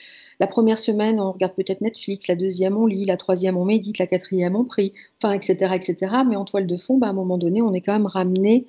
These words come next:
à nous-mêmes et à ce qu'on veut faire de nos vies, parce que je pense qu'en individuel, en tout cas, il y aura sans doute un avant-après. Euh, j'espère collectivement aussi, d'ailleurs, mais ça, ça ne nous concerne pas tout à fait encore, sauf pour ceux qui ont prévu de s'engager ensuite.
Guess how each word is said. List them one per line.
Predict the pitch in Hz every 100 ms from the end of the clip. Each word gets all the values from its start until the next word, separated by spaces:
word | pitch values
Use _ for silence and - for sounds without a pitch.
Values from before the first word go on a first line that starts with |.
| _ _ _
à | - 220
nous-mêmes | 214 196 190 196 220 208 -
et | 190 180
à |
ce | 180
qu'on | - 175
veut | 180
faire | - 208 202 175
de | 180
nos | 170
vies, | 170 247
parce | 277 190
que | - 202 202 - - _ -
je | -
pense | 214 -
qu'en | 202
individuel, | 196 202 202 196 175 190 202 190
en | 175
tout | -
cas, | - 226
il | 247
y | 196
aura | 180
sans | 185 190
doute | 190 226 214
un | 185
avant-après. | 185 190 180 - 196 262 - _ _ _ - _ - _ _ 180
Euh, | 185 180 180
j'espère | 190 180 214 202
collectivement | 190 185 - 185 185
aussi, | 175 175 - 226
d'ailleurs, | 233 175 190 262
mais | 175 165 - - _
ça, | - 185
ça | 180 190
ne | 175
nous | 175 180
concerne | - 180 185 185
pas | 180 208 202 _ _ _ _ _
tout | - 233
à | 214
fait | 202 - 202
encore, | 190 185 - 185 269 285
sauf | - 208
pour | - -
ceux | -
qui | 208 -
ont | 185
prévu | 180 - 185
de | 208
s'engager | - 180 175 175 170
ensuite. | 165 - 269 269